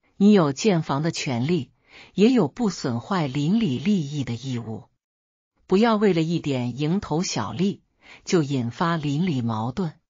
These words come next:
在一个村子里住了这么多年，要记得以和为贵，处理好村民间的相互关系。一，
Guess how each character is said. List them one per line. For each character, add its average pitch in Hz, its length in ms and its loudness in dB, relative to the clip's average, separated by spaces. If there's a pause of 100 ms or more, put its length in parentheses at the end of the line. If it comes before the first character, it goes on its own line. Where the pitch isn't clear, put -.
(680)
在 233 200 0
一 202 140 2
个 220 120 0
村 311 340 -2
子 233 140 0
里 127 320 -4 (240)
住 180 180 0
了 151 120 0
这 254 180 -4
么 196 120 0
多 147 220 -2
年， 120 400 -4 (440)
要 190 180 2
记 180 240 -2
得 156 120 0
以 131 240 -4
和 165 220 -4
为 156 240 -2
贵， 214 300 -4 (400)
处 208 240 0
理 226 160 2
好 120 300 -6
村 - 260 0
民 160 260 2
间 190 240 0
的 151 140 -2
相 165 300 -4
互 143 180 -4
关 139 300 -4
系。 - 260 -8 (1200)
一， 196 300 0